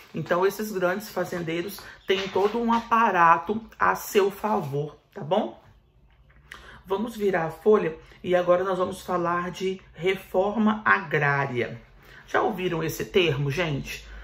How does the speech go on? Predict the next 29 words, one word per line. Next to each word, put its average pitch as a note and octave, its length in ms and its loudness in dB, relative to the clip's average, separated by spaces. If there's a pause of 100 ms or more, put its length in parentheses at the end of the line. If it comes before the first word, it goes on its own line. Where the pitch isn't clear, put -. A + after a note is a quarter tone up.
(160)
Já G#3 180 2
ouviram, E3+ 420 -2
talvez, D#3+ 540 -6
em D#3+ 80 -4
algum D3+ 340 -4
jornal E3 680 0
ou F3 120 0
até F#3 280 -4
mesmo G#3+ 360 -4
algum F#3 240 -4
professor F3+ 560 -6
comentando D#3+ 540 -8
sobre D#3 300 -12
isso? - 440 -10 (240)
Então, - 360 -2 (300)
reforma G3 540 0
agrária F3 540 0 (180)
é F#3 140 -2
um G3 100 -4
conjunto G3+ 580 -4
de G#3 140 -10
medidas F3 600 -6
que G3 100 -8
são F#3 240 -6
reivindicadas F#3+ 880 -4
pelo F#3+ 300 0
M G3 280 -4
S F#3+ 300 -4
T, F3 320 2